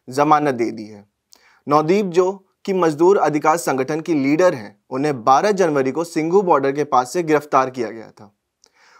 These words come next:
दो अन्य मामलों में उन्हें पहले ही अदालत से जमानत मिल चुकी थी, जिसके बाद उनकी जमानत पर रिहाई का रास्ता साफ हो गया।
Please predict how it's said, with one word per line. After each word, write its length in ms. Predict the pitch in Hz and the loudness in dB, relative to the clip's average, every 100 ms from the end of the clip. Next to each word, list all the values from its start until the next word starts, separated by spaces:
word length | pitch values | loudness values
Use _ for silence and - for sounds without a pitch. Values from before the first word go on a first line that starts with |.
| _ 135 | _ 0
दो 200 | 143 220 | 2 4
अन्य 320 | 214 208 214 | 2 0 2
मामलों 360 | 196 165 180 | 4 4 2
में 120 | 185 190 | 2 0
उन्हें 300 | 180 190 190 | 0 -4 0
पहले 340 | 170 180 220 | 0 2 0
ही 200 | 180 196 | 0 0
अदालत 380 | 180 143 147 160 | 2 2 2 0
से 160 | 196 | 0
जमानत 420 | 170 147 139 143 147 | 2 2 2 0 -2
मिल 180 | 139 135 | -4 -4
चुकी 280 | 131 104 101 | -6 -10 -14
थी, 300 | 107 101 _ _ _ - | -16 -20 _ _ _ -12
जिसके 300 | 123 120 151 | -10 0 2
बाद 320 | 135 160 185 | 4 2 0
उनकी 360 | - 151 151 180 | -6 -6 -2 0
जमानत 420 | 147 147 151 202 202 | 2 2 2 0 -2
पर 220 | 165 196 - _ 123 | -4 -4 -12 _ -4
रिहाई 380 | 156 156 180 | -2 2 0
का 180 | 202 202 | 2 2
रास्ता 360 | 165 143 - 175 | 4 2 0 -4
साफ 400 | - 170 143 123 | 0 2 2 0
हो 120 | 107 | -10
गया। 220 | 110 104 | -12 -20